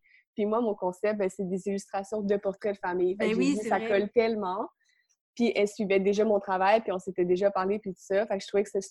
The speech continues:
Speaker 1: une bonne idée d'offrir à sa famille, ben, ses abonnés, sa communauté, un portrait de, d'eux. Fait qu'on a fait un concours, puis là, ça, ça a amené vraiment beaucoup de visibilité, puis beaucoup en Europe aussi. Fait que c'est le fun. Et ça m'a donné un gros boom.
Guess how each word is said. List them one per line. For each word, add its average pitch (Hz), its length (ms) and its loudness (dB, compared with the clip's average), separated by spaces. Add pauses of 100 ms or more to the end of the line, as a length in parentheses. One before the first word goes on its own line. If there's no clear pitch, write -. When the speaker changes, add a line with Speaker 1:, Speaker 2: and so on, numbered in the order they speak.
(140)
Speaker 1:
une 180 320 0
bonne 196 240 4
idée 208 160 -2
d'offrir 208 600 2
à 214 220 0 (240)
sa 220 220 0
famille, 196 480 2
ben, 190 160 0
ses 196 200 -2
abonnés, 190 380 4
sa 214 160 -2
communauté, 190 640 -2
un 185 100 0
portrait 196 540 -4 (420)
de, 180 320 4 (100)
d'eux. 175 440 2
Fait 202 80 -2
qu'on 190 120 -2
a 190 80 -2
fait 208 140 -2
un 196 80 4
concours, 208 460 2
puis 214 100 -6
là, 202 80 4
ça, 208 160 -2
ça 202 120 -2
a 180 140 2
amené 190 220 2
vraiment 190 300 0
beaucoup 196 220 -6
de 185 40 -6
visibilité, 185 680 -4 (300)
puis 202 100 -2
beaucoup 190 220 0
en 202 100 4
Europe 196 360 2
aussi. 247 440 0 (300)
Fait 180 60 -4
que - 80 -12
c'est 170 80 -4
le 180 60 -12
fun. 175 400 -4
Et - 240 -6 (1120)
ça 185 80 -2
m'a 185 120 2
donné 185 140 0
un 185 100 -2
gros 196 200 0
boom. 185 320 -4